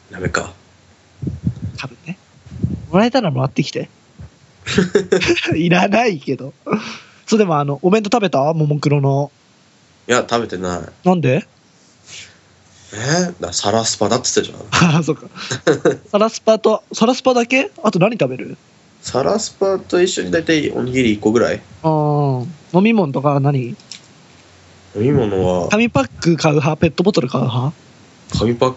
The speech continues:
Speaker 1: クだね。
Speaker 2: だね。だね。あの紙パック、紙パックコーナーもさ、
Speaker 1: うん。
Speaker 2: すごいいろんな種類あるよね。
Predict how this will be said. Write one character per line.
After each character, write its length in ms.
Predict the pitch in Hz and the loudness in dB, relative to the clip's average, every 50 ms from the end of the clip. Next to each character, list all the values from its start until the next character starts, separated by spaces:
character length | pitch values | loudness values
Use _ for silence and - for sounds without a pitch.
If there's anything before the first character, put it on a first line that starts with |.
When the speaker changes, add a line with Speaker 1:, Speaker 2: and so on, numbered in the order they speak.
| - - | -4 -2
Speaker 1:
ク 100 | - - | 0 0
だ 100 | 98 90 | 0 2
ね。 260 | 92 92 90 90 92 - - - - - - | 0 0 0 -2 -4 -10 -20 -20 -14 -4 0
Speaker 2:
だ 220 | 143 151 156 156 | 2 2 2 2
ね。 380 | 147 170 180 190 202 208 185 - _ _ _ _ _ _ _ _ _ _ - _ _ - | 4 4 4 4 2 2 -2 -4 _ _ _ _ _ _ _ _ _ _ -20 _ _ -2
だ 200 | - 135 143 165 | 2 2 4 4
ね。 240 | 170 190 208 220 220 - | 4 4 4 2 2 0
あ 80 | 170 170 | 0 0
の 80 | 202 - | 0 2
紙 260 | - 226 214 240 233 | 2 0 2 0 0
パ 280 | - _ _ - 247 | -2 _ _ 0 2
ッ 60 | 240 - - _ - - - _ - - - | 2 0 -4 _ -20 -20 -20 _ -20 -10 -2
ク、 220 | - 233 220 196 - _ - - | 0 0 0 0 -4 _ -10 -2
紙 300 | - 196 180 196 220 208 | 0 0 2 2 0 0
パ 160 | - - 220 | 0 -2 -2
ッ 100 | 208 - _ _ | -2 -4 _ _
ク 140 | - 226 208 | -2 0 0
コ 200 | - - 220 226 | 4 4 4 4
ー 40 | 226 | 4
ナ 180 | 185 147 131 123 | 2 0 0 0
ー 20 | |
も 120 | 127 135 | 0 0
さ、 360 | 131 - 143 139 135 123 107 - _ _ _ - - - - - - - - - | 0 2 2 2 2 0 -4 -8 _ _ _ -20 -20 -20 -20 -20 -20 -18 -8 -4
Speaker 1:
う 80 | 98 | -2
ん。 280 | 101 95 90 82 80 - - - - - | 0 0 0 -2 -4 -8 -12 -18 -18 -12
Speaker 2:
す 160 | - - 151 | -4 -2 0
ご 200 | 151 170 190 185 | 2 4 4 4
い 120 | 165 139 139 | 4 2 2
い 40 | 147 | 2
ろ 100 | 156 160 | 2 2
ん 60 | 156 | 2
な 80 | 165 | 0
種 160 | 156 - 175 160 | 2 2 2 2
類 80 | 147 | 4
あ 60 | 143 | 2
る 60 | 139 135 | 2 0
よ 100 | 123 120 | -2 -4
ね。 220 | 123 120 - | -6 -8 -10